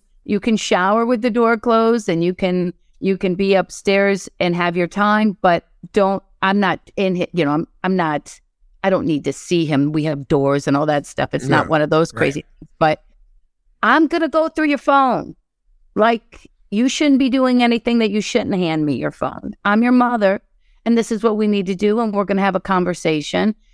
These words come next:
Speaker 1: if we need to, because there are so many ways for kids to get in trouble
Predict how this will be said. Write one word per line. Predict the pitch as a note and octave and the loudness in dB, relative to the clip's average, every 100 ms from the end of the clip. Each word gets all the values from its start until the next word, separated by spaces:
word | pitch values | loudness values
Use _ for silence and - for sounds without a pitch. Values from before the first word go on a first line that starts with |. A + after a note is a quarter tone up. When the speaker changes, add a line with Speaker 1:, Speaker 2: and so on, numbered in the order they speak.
| _ _ - | _ _ -2
Speaker 1:
if | F#3 - | -2 -2
we | G#3 | -2
need | G#3 C4+ C#4+ | 0 0 -2
to, | - - - _ | -6 -8 -10 _
because | A#3+ G#3+ - D4 C#4+ A#3 - _ _ _ _ | -4 -4 -4 0 0 -2 -6 _ _ _ _
there | B3 | 2
are | A3+ | 2
so | - - B3+ | -6 -2 2
many | C4 B3 | 4 2
ways | A3 A3+ A3+ - | 0 0 0 -2
for | - | -6
kids | F3+ - G#3 F#3 E3 - _ _ _ _ _ _ | -8 -4 -2 -2 -6 -18 _ _ _ _ _ _
to | - A3+ G3+ F#3 F3+ D#3 | -6 -2 0 0 -2 -2
get | G#3+ G#3 | 0 0
in | G3 | 0
trouble | F3+ - A3+ G3+ F#3 E3+ | -2 0 2 2 0 -2